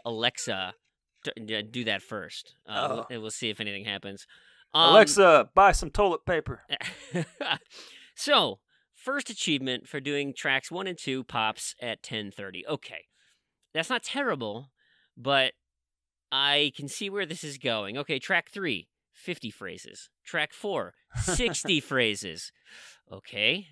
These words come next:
Speaker 1: that took twenty-five minutes, but there's my second achievement. Track five, seventy phrases. Track six, eighty fra-, phrases. Okay, now that's another thirty-five minutes have passed. This is getting late.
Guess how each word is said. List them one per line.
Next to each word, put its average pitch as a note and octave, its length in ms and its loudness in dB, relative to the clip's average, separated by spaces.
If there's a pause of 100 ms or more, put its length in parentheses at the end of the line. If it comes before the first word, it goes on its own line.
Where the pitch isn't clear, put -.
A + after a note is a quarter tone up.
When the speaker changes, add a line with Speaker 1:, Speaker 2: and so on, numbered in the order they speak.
Speaker 1:
that G#2+ 200 -6
took - 220 -8
twenty-five E3 600 -8
minutes, A#2+ 480 -6
but A2+ 140 -8
there's A#2+ 240 -8
my C#3 120 -2
second E3+ 340 -6
achievement. G2 500 -10 (600)
Track B3+ 300 -2
five, G#3 480 6
seventy A#3+ 520 2
phrases. A#2+ 500 -2
Track C4 320 -2
six, - 340 0
eighty C4 320 2
fra-, C#3+ 560 0
phrases. A2+ 600 -4 (460)
Okay, G#2+ 200 -6
now G#2 240 -2
that's A#2 200 -6
another B2+ 260 -2
thirty-five A2+ 480 -8
minutes G2+ 280 -12
have G2+ 120 -16
passed. G2+ 300 -8
This C3 240 -6
is B2 60 -14
getting A2 280 -4
late. F#2+ 260 -12